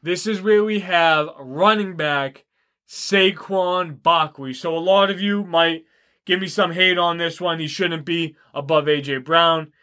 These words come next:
He might not even been a better running back than Austin Eckler or Josh Jacobs, but I would love to debate you on that just when it comes down to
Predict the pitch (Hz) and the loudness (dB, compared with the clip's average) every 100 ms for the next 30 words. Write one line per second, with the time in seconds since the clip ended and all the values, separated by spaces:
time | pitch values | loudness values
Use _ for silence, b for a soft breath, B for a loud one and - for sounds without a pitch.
0 | _ _ _ 185 185 185 175 170 170 156 | _ _ _ -4 0 2 2 0 0 -4
1 | 156 160 151 139 156 147 151 156 147 151 | -2 0 0 0 0 0 0 -2 0 0
2 | 147 143 143 147 156 151 147 147 147 147 | 0 -2 -2 0 0 -2 -2 -2 0 -2
3 | 139 131 147 143 139 143 139 143 139 160 | -4 -2 0 0 0 -2 -2 -4 -6 0
4 | 165 185 190 190 170 190 165 160 170 170 | 2 2 2 2 2 -4 -6 -2 0 0
5 | - 175 165 160 160 151 139 160 156 165 | -2 0 2 2 0 -4 -2 -4 -4 -6
6 | 156 147 160 151 139 151 147 143 139 151 | -8 -6 -6 -6 -2 2 2 0 -4 -4
7 | 143 | -4